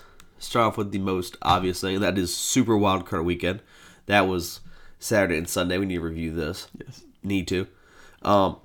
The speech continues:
Speaker 1: we have more news on the Deshaun Watson trade. Not that he's officially been traded yet, but just a lot more rumors, new teams being involved with it. Um, very interesting.
Speaker 2: Yes, it is.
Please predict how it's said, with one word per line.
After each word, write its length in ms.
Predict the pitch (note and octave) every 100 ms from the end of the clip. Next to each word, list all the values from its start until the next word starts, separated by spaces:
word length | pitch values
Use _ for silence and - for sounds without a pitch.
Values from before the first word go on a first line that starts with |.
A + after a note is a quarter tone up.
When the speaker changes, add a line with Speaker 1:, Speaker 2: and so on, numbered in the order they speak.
| _ _ - - - -
Speaker 1:
we 140 | C3
have 140 | D3+ A2+
more 320 | G#2+ A2 G#2
news 300 | F#2 F#2+ F#2+
on 160 | F2+ D2+
the 80 | -
Deshaun 260 | E2+ E2
Watson 320 | D#2+ E2 F2
trade. 420 | E2+ F#2 F2 F2 -
Not 200 | F#2 G2
that 120 | F#2+
he's 180 | F#2+ F2+
officially 360 | E2 F2+ -
been 140 | E2+ D#2
traded 320 | - G2 A2
yet, 280 | G#2+ A2 -
but 160 | E2 E2
just 140 | E2+
a 40 |
lot 240 | D2+ D#2 D#2
more 160 | C#2+
rumors, 560 | D#2 F#2 F#2+ F#2+ F#2 - -
new 180 | A#2 A2+
teams 380 | F#2 G#2 G2 F2+
being 340 | F#2 F2 E2+ -
involved 440 | E2+ F2 F2 F2
with 200 | F#2+ F2
it. 160 | F2 - - - - - - -
Um, 520 | F#2 F#2 E2 D2+ E2 D#2+ - - - - - - -
very 400 | F#2 A#2+ D3 G#2
interesting. 480 | G2+ E2 - - - -
Speaker 2:
Yes, 240 | A2+ A#2
it 40 | -
is. 280 | A2 -